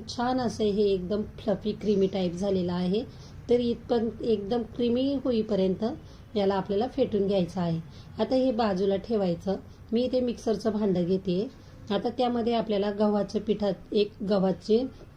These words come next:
मी इथे एक कप गव्हाचं पीठ घेतलेलं आहे. तर मी गव्हाचं पीठ इथे घेण्याआधी, अ,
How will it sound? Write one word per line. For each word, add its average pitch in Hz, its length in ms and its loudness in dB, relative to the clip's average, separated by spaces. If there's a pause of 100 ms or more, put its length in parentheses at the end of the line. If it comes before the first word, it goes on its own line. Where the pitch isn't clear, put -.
(600)
मी 214 120 2
इथे 214 240 2
एक 214 380 4
कप 233 100 2 (420)
गव्हाचं 190 460 2
पीठ 196 120 0
घेतलेलं 180 500 2
आहे. 170 300 0 (380)
तर 220 100 4
मी 226 120 6
गव्हाचं 208 460 4
पीठ 214 280 0
इथे 208 220 0
घेण्याआधी, 202 840 2 (400)
अ, 180 260 2